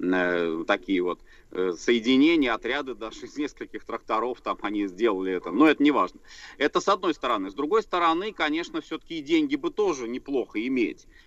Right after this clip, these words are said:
Причем деньги хорошо иметь хоро-, такие стабильные, обеспеченные, не бумажки какие-то цветные, э, может быть, даже валюту. И от этого крестьяне не отказывались, особенно в приграничных территориях, где это действительно имело место.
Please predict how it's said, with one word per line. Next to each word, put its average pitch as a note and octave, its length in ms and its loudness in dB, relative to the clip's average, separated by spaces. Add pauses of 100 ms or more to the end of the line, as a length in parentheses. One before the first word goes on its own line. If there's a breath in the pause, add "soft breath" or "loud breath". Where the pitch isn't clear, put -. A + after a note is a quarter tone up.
Причем C#3+ 360 2
деньги D#3 360 0
хорошо D3 480 -4
иметь D3+ 300 0
хоро-, D3 340 -2
такие E3 360 -8
стабильные, D3 1160 -2
обеспеченные, C#3 1040 -2
не C3+ 100 0
бумажки C3 540 0
какие-то C3 720 -4
цветные, C3 640 -2 (400 loud breath)
э, A2 140 0
может E3 200 2
быть, D#3+ 120 0
даже D3 260 -2
валюту. D3 720 -4 (220 loud breath)
И D3 100 -6
от C#3+ 180 -2
этого E3 340 -4
крестьяне D#3 520 -6
не C#3+ 100 -2
отказывались, C3 840 -6
особенно B2 600 -2
в A2+ 260 -2
приграничных E3 720 2
территориях, B2+ 720 -2
где G#2+ 200 -2
это G2+ 100 -8
действительно G#2 540 -2
имело G#2 280 2
место. G2 400 -2